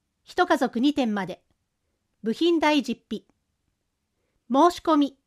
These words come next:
十一月十二日土曜から電話か直接。ちか先生と軽やかボディメイキング。十二月五日、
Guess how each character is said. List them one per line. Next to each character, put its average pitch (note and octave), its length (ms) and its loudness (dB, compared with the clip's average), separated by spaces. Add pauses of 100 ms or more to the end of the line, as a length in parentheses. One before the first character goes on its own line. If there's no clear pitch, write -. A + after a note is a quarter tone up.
(480)
十 C#4+ 240 2
一 F#4+ 160 0
月 F#4+ 240 0
十 D#4+ 220 2
二 F4 140 2
日 F4 260 0
土 D#4 120 0
曜 E4+ 200 2
か C#4 140 -4
ら G#3 260 -4
電 C4+ 240 -2
話 D#4+ 100 0
か D4+ 140 -4 (200)
直 - 120 -8
接。 - 440 -10 (1700)
ち - 80 -18
か G#4 140 2
先 F4+ 240 0
生 D4+ 220 0
と A3+ 320 -6
軽 D4+ 260 2
や F4 120 2
か D#4+ 240 0
ボ A3 180 -2
デ D#4 80 2
ィ F4+ 120 4
メ F#4+ 140 2
イ F4+ 60 -4
キ C#4 140 0
ン A3+ 80 -2
グ。 G3 180 -8 (960)
十 C#4 280 2
二 F4 100 4
月 E4 380 -2
五 - 240 -12
日、 D4 220 0